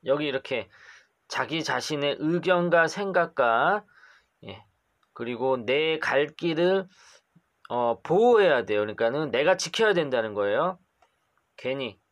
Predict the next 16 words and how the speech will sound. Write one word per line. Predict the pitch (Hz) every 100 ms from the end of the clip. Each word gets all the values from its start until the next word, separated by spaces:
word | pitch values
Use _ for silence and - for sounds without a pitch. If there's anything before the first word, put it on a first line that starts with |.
| _ _
예, | - - _ -
흔들리지 | - 214 202 170 156
마세요. | 165 104 - 113 120 165 - _ _ _ _ _ _ _ _ _ _ _ _ _ _ _ _ _ _ _ _ _ _ _ _ _ _ _ _ _ _
자, | - 98 -
기다림에 | - 170 170 165 165 165
대한 | 151 156 156 147
보상이라는 | 139 135 151 147 143 135 127 120
키워드, | - 165 143 120 104 104 127
사신, | - 180 - 202 95
웨딩이니까, | 87 113 127 156 143 131 - 110 95 101 143 175 175 _
예, | - _ _ _ - _ _ _
재회의 | - 113 117 120
연락 | 104 101 95 92 98 151 180 _ _ _ - - _
잘 | _ - 101 101
기다려 | - 113 110
보시고요. | 107 101 110 107 131 165 185